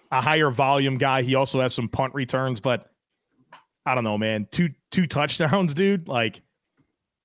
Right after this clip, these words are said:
to me, that gave him a, at least a, you know, like, these are the guys that I would bring to the conversation. So those are my,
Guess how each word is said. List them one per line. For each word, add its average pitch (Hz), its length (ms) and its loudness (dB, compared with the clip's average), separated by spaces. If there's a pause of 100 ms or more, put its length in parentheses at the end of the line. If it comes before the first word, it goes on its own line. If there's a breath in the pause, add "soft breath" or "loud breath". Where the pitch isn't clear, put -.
(280)
to 160 100 0
me, 147 160 4
that 127 340 0
gave 131 240 0
him 123 160 0
a, 113 180 0
at 151 140 -2
least 160 260 0
a, 123 200 2
you 135 60 0
know, 113 100 0
like, 117 180 0
these 139 180 -2
are 117 40 -4
the 131 60 -2
guys 120 240 0
that 120 80 0
I - 20 0
would 107 160 -2
bring 123 280 -2
to - 80 -8
the 107 100 -4
conversation. 104 600 -6
So 135 160 0
those 185 220 4
are 196 40 4
my, 180 220 4